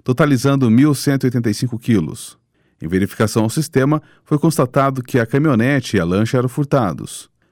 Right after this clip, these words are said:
Os veículos recuperados e a droga apreendida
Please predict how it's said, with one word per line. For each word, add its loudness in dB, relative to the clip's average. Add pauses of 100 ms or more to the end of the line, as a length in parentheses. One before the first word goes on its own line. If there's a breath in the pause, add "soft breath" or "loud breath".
(100)
Os -6
veículos 2
recuperados 0
e 2
a 2
droga 0
apreendida 0